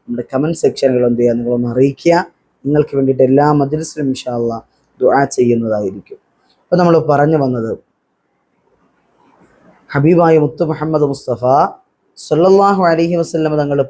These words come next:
പഠിപ്പിക്കുന്നതായിട്ടുള്ള വളരെ പുണ്യങ്ങളിൽ പുണ്യം നിറഞ്ഞതായിട്ടുള്ള ഒരു ദിക്റാണ് ഇൻഷാ അല്ലാ നമ്മൾ പഠിക്കാൻ വേണ്ടിയിട്ട് പോകുന്നത്. പ്രിയപ്പെട്ടവർ, അതിനു മുമ്പായിട്ട് വളരെ പരിശുദ്ധവും പരിപാവനവും നിറഞ്ഞ ഒരു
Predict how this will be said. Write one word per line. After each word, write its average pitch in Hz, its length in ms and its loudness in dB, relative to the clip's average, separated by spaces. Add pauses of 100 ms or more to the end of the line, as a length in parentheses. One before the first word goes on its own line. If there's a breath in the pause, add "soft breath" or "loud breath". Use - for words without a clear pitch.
പഠിപ്പിക്കുന്നതായിട്ടുള്ള 117 1120 -4 (1080)
വളരെ 180 360 4 (160)
പുണ്യങ്ങളിൽ 175 640 0 (140)
പുണ്യം 151 380 -2
നിറഞ്ഞതായിട്ടുള്ള 127 760 -2 (200)
ഒരു 123 140 -4 (260)
ദിക്റാണ് 131 540 0
ഇൻഷാ 113 260 -6 (100)
അല്ലാ 123 200 -10 (460)
നമ്മൾ 127 160 2 (100)
പഠിക്കാൻ 127 380 2
വേണ്ടിയിട്ട് 151 380 -2
പോകുന്നത്. 151 420 2 (640)
പ്രിയപ്പെട്ടവർ, 180 380 4
അതിനു 165 260 4
മുമ്പായിട്ട് 139 560 -2 (1400)
വളരെ 170 300 4 (100)
പരിശുദ്ധവും 143 720 -6
പരിപാവനവും 139 600 -2
നിറഞ്ഞ 127 300 -2
ഒരു 120 100 -2